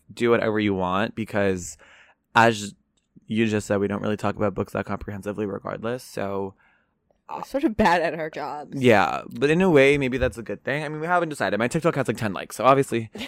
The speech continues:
Speaker 2: <laughs>
Speaker 1: we need to change our
Speaker 2: I think
Speaker 1: business
Speaker 2: it's forty.
Speaker 1: strategy. We need to change our business strategy. But today,
Speaker 2: Well, you get
Speaker 1: at
Speaker 2: to
Speaker 1: least
Speaker 2: pick the first one?
Speaker 1: No, no, I'm actually just shuffling 'cause I don't know why. If,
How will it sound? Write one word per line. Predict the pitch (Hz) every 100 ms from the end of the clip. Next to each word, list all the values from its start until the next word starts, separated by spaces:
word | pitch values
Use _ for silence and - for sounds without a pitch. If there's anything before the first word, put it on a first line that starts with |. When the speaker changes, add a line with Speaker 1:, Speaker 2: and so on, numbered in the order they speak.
| -
Speaker 2:
<laughs> | - -
Speaker 1:
we | 160
need | 160
to | 156
change | 139 120
our | 117
Speaker 2:
I |
think | - 277
Speaker 1:
business | -
Speaker 2:
it's | -
forty. | 180 175 175
Speaker 1:
strategy. | 98 104
We | 139
need | 190 214
to | 202
change | 180 143
our | 131
business | 107 - 98
strategy. | - - - 80 -
But | 123 135 135 127 123 - _
today, | - 151 165 190
Speaker 2:
Well, | 180
you | 277
get | 285
Speaker 1:
at |
Speaker 2:
to | 294
Speaker 1:
least | 311
Speaker 2:
pick | 320 311
the | -
first | 311 311
one? | 339 359 415
Speaker 1:
No, | 202 180
no, | 180 156
I'm | 143
actually | 143 160
just | 139 -
shuffling | 131 107 104 101
'cause | 110
I | 113
don't |
know | 117
why. | 110 98
If, | 101